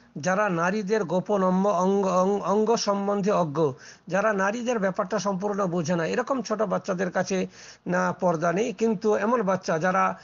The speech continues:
নারীর, নারীদের গোপন অঙ্গ সম্প-, সম্পর্কে জানে কিংবা, উম, আহ, বোঝে, এই সমস্ত বালকদের কাছে, এই সমস্ত শিশুদের কাছেও কিন্তু মেয়েরা,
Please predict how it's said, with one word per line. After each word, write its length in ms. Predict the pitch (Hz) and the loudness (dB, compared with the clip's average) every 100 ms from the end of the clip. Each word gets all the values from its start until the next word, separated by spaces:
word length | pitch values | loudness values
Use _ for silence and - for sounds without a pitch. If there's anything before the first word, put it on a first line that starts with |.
| - - | -14 -4
নারীর, 520 | 165 170 196 185 175 | -2 0 0 0 0
নারীদের 440 | 180 190 180 190 | 0 0 0 0
গোপন 320 | 156 180 185 175 | 0 -2 0 0
অঙ্গ 220 | 180 180 | 0 0
সম্প-, 580 | 190 185 175 180 175 175 | 0 -2 -2 0 0 0
সম্পর্কে 580 | 180 175 190 - 175 | 0 -2 -4 -4 -6
জানে 480 | 147 175 175 175 165 - - - - | -2 0 0 0 -2 -6 -16 -20 -6
কিংবা, 420 | 165 175 175 170 | -2 2 2 2
উম, 140 | 165 | 0
আহ, 960 | 170 165 165 165 165 160 160 160 156 151 | -2 0 0 0 0 0 -2 -2 -2 0
বোঝে, 340 | 160 190 180 | 0 2 2
এই 260 | 165 185 185 | 0 -2 -2
সমস্ত 380 | 190 180 - 175 | -2 -2 -2 -2
বালকদের 680 | 151 165 170 151 175 170 - - - | 0 0 0 -2 -4 -4 -10 -18 -12
কাছে, 300 | - 170 180 | -4 -4 -2
এই 60 | 170 | -2
সমস্ত 360 | 180 180 - 175 | 0 -2 -2 -6
শিশুদের 480 | - 175 175 165 | -6 -6 -4 -4
কাছেও 340 | 156 170 214 185 | -2 -4 -2 -4
কিন্তু 380 | 175 165 160 165 | -2 -4 -2 -2
মেয়েরা, 480 | 165 170 165 165 | 0 0 2 2